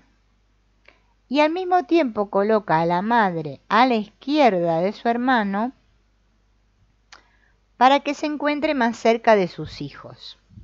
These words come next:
O sea, la cambia para acá, ¿no? ¿Sí? Y la pone como más cerquita acá de los hijos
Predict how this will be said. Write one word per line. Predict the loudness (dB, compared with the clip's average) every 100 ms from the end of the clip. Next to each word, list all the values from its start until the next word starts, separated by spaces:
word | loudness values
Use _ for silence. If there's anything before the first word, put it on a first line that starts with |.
| -20 _ _ _ -16
O | -6
sea, | -2 0
la | 0
cambia | 0 0 0 -2
para | -2 -4
acá, | -8 -12 -14 -20 -20 -20 -20 -20 -20 -20 -20 -20 -20 -16
¿no? | -6 -6 -6 -14 -20 -20 _ _ _ _ _ _ _ _ _ _ _ _ _ _ _ _
¿Sí? | -12 -8 -8
Y | -6
la | -8 -6
pone | -6 -6 -8
como | -8 -8
más | -8 -10 -8
cerquita | -10 -8 -12 -6
acá | -6 -4
de | -4 -4
los | -8 -8
hijos | -10 -8 -10 -10 -14